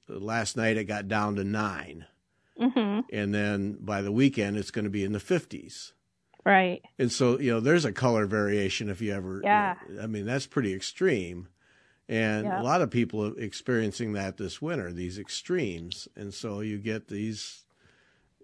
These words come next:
Speaker 1: wide range of colors. It'll be interesting to see how it
Speaker 2: Yeah.
Speaker 1: all comes together. Yeah.
Speaker 2: Well, like, the next couple days,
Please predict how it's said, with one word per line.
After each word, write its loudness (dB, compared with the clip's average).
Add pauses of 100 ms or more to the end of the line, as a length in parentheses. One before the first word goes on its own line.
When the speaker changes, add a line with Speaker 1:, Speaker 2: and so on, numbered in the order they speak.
(200)
Speaker 1:
wide 2
range 4
of -2
colors. 2
It'll -2
be 2
interesting 2
to -6
see 0
how 4
it 0
Speaker 2:
Yeah. 2
Speaker 1:
all 0
comes -4
together. -2
Yeah. -6 (260)
Speaker 2:
Well, 2
like, 2
the 2
next 0
couple 4
days, 2